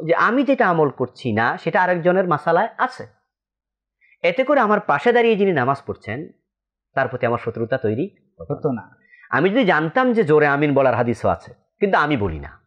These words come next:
Speaker 1: তাহলে উনার জোরে আমিন শুনে আমার মনে কষ্ট লাগতো না।
Speaker 2: জি।
Speaker 1: কিন্তু আমি যখন শুধু একটাই জানছি যে জোরে আমিন বলা যাবে না,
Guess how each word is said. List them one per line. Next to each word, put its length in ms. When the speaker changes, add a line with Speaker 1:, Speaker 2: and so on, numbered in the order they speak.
Speaker 1:
তাহলে 160
উনার 240
জোরে 180
আমিন 240
শুনে 200
আমার 200
মনে 240
কষ্ট 220
লাগতো 300
না। 100
Speaker 2:
জি। 100
Speaker 1:
কিন্তু 200
আমি 160
যখন 180
শুধু 200
একটাই 340
জানছি 440
যে 80
জোরে 220
আমিন 300
বলা 240
যাবে 280
না, 160